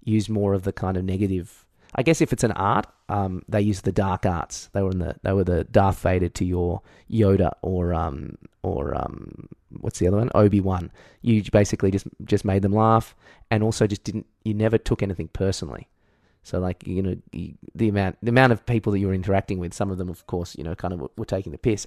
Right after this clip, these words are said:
And that's what I really noticed is that you, you just, um,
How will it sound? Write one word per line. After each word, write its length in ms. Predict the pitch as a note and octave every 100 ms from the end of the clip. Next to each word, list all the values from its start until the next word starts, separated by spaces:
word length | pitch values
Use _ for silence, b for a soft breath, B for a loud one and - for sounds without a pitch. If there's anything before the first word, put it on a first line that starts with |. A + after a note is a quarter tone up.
| -
And 220 | F#2 F2+ b b b
that's 200 | G#2 -
what 60 | G#2+
I 40 |
really 260 | F2+ G#2 G2
noticed 320 | F2 D#2+ -
is 140 | - F#2
that 120 | -
you, 320 | F2+ F2+ F2 - b b b b b
you 160 | F#2+
just, 360 | D#2+ E2 - -
um, 840 | E2+ F2 E2+ C#2+ A#1 G1+ G1+ -